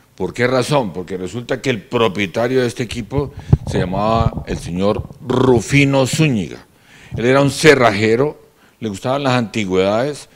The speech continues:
además era trompetista y vivía en Bolívar, Cauca, este municipio, ah, ah,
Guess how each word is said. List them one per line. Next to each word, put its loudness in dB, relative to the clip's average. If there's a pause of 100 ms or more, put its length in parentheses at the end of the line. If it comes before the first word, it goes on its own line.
(260)
además -2
era 0
trompetista 0
y -4
vivía 0
en -6
Bolívar, -2
Cauca, -4 (300)
este -8
municipio, -4 (460)
ah, -4
ah, -8